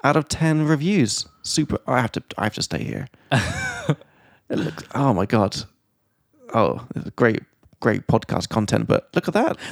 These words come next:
Speaker 2: That can't be.
Speaker 1: That must be, like, the nicest room
Speaker 2: Yeah,
Speaker 1: they
Speaker 2: yeah,
Speaker 1: have.
Speaker 2: yeah. That has to be,
Speaker 1: And
Speaker 2: like,
Speaker 1: suspiciously, none of the photos are about the actual place. It's,
Speaker 2: No.
Speaker 1: it's just, like, people hanging out and drinking.
Speaker 2: Yeah.
Speaker 1: But, like, where is the actual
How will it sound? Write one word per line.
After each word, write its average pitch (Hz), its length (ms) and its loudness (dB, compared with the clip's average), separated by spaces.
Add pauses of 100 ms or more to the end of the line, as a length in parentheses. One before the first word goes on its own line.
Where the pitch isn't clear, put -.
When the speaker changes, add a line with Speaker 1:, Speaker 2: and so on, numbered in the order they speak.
(140)
Speaker 2:
That 269 260 4
can't 113 580 4
be. 104 500 4
Speaker 1:
That 147 100 8
must 143 140 4
be, - 40 4
like, 131 140 6
the 120 80 4
nicest 113 400 6
room 139 80 8
Speaker 2:
Yeah, 113 240 8
Speaker 1:
they 107 100 8
Speaker 2:
yeah, 110 140 6
Speaker 1:
have. 110 100 6
Speaker 2:
yeah. 101 480 4
That 107 200 4
has 104 220 2
to 113 80 2
be, 98 140 2
Speaker 1:
And 101 160 4
Speaker 2:
like, 95 140 0
Speaker 1:
suspiciously, 127 760 4
none 127 300 6
of 135 80 4
the 135 100 2
photos 123 540 6
are 117 160 6
about 107 340 6
the 110 80 4
actual 104 220 2
place. 107 260 2
It's, 147 100 8
Speaker 2:
No. 117 120 8
Speaker 1:
it's 104 100 8
just, 104 140 4
like, 107 180 2
people 117 320 2
hanging 107 320 4
out 101 220 4
and 101 100 0
drinking. 104 480 0 (140)
Speaker 2:
Yeah. 110 180 2
Speaker 1:
But, - 100 4
like, 117 140 6
where 110 260 8
is 107 120 4
the 110 140 6
actual 101 520 2